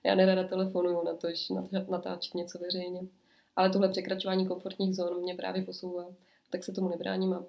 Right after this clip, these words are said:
někdy to i cíleně vyhledávám. Každý z nás se podílí na tomhle světě. Nejde se vymlouvat na ostatní nebo na naše vůdce a nadnárodní korporace.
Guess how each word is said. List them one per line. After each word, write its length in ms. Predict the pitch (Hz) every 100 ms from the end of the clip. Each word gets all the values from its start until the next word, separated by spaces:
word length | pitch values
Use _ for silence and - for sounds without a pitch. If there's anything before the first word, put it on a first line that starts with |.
| 190
někdy 220 | 185 185
to 100 | 185
i 100 | 185
cíleně 380 | - 185 185 180
vyhledávám. 640 | 185 185 180 175 175 185 _ _ _ _ _ _ _ _ _ - - _ _ _ _
Každý 220 | 226 247
z 40 | 208
nás 260 | 180 185
se 80 | 202
podílí 540 | 190 185 185 185 175 - _ -
na 140 | 190
tomhle 240 | 185 185 190
světě. 400 | - - 180 175 175 _ _ _ _ -
Nejde 240 | 190 185
se 120 | 190
vymlouvat 360 | 185 190 185 190
na 100 | 180
ostatní 460 | 185 - 185 190 180
nebo 140 | 175
na 80 | 175
naše 280 | 180 - 190
vůdce 440 | 170 - - 190
a 80 | 180
nadnárodní 600 | 175 170 180 180 180 190
korporace. 680 | 190 190 - 190 190 190